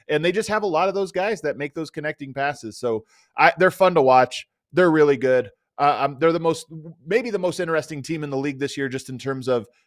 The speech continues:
they could swing first round loss all the way to the finals. Who knows? And, and they're just so fun to watch develop. Last one on this topic, Elijo Del Canecchi has a super chat for us. He says, "As a Spurs fan,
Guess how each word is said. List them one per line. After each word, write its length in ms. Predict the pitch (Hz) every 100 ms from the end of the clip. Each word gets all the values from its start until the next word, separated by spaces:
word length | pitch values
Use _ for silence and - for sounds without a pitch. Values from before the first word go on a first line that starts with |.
| _
they 320 | 120 120 160 170
could 160 | 170
swing 320 | - 165 156
first 300 | 131 170 170
round 240 | 170 156 147
loss 360 | 151 151 - - _ _ _
all 160 | 143 165
the 60 |
way 100 | 165
to 80 | 165
the 80 | 139
finals. 400 | - 151 143 135
Who 140 | 160
knows? 420 | 139 135 143 147 - _ _ -
And, 140 | 131
and 280 | 139 131 127
they're 60 |
just 200 | 143 147
so 140 | - 156
fun 260 | - 147
to 60 | 135
watch 380 | 123 123 120 -
develop. 380 | 113 117 113 - _ _
Last 280 | 190 226 -
one 140 | 214
on 80 | 185
this 140 | 180
topic, 420 | - 165 160 156 -
Elijo 580 | 170 185 226 202 214 208 -
Del 180 | 147 151 -
Canecchi 560 | 156 156 202 202 127 101 _ _ _ -
has 200 | 165 160
a 40 |
super 300 | - 202 175
chat 260 | - 147 -
for 160 | 139
us. 140 | 127 -
He 120 | 156
says, 360 | - 160 147 139
"As 160 | 165 156
a 60 |
Spurs 420 | 156 - 247 294
fan, 420 | - 247 151 107